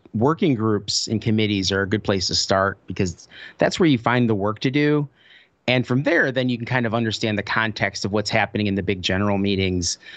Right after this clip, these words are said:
But, like, you can not go to general meetings, to be honest,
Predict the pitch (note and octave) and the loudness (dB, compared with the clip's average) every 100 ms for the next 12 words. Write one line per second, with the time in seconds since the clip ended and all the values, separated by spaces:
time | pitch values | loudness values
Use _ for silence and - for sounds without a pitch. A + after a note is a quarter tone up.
0 | - - - A#2+ B2 A2+ - G#3+ G#3+ D3+ | -20 -8 -2 2 4 2 0 0 0 0
1 | G2+ A2+ A#2 A#2+ - A2+ A2 G#2+ G#2+ C3 | 2 2 2 0 0 0 0 0 2 2
2 | C3+ C#3 C3+ B2+ C3+ C3 C3 C3+ C3+ C3 | 2 2 0 0 0 2 2 2 2 0
3 | - - | -4 -6